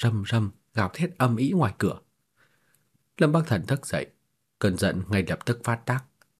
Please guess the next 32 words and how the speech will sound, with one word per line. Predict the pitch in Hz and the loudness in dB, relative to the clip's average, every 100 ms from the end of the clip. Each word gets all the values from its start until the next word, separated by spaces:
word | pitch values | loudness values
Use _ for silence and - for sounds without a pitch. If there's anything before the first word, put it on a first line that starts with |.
| _ | _
mặc | 127 117 113 110 | 0 2 0 0
tẩm | 92 82 | -2 0
bào | 90 90 | -2 -2
xông | - 165 | 0 2
ra | 160 | 2
ngoài, | 147 110 92 - _ _ _ - | 0 -2 -4 -8 _ _ _ 0
cho | 170 | 2
một | 143 104 | 4 2
cước | - - | 0 0
đá | 135 156 202 | 2 2 0
vào | 143 87 | 0 2
mông | 113 117 | 2 2
của | 98 - | 0 0
Vương | 104 98 | -2 0
Trung, | 101 98 _ _ | 0 0 _ _
giận | - 92 98 | 0 0 0
dữ | 101 | 0
nói: | 104 156 - _ _ _ _ _ _ _ | 0 0 -6 _ _ _ _ _ _ _
"Trời | 151 151 | 4 6
còn | 143 | 4
chưa | 143 | 2
sáng | 139 127 143 | 2 2 2
đã | 131 | 2
khóc | - 160 - | 0 -2 0
tang, | 101 101 - _ _ - | -2 -2 -8 _ _ -4
cái | 131 | 0
thứ | 160 | 2
không | 160 190 | 4 4
bằng | 147 113 | 4 2
chó | - 143 | 0 2
nhà | 214 120 | 2 2
ngươi, | 80 104 101 | 2 2 0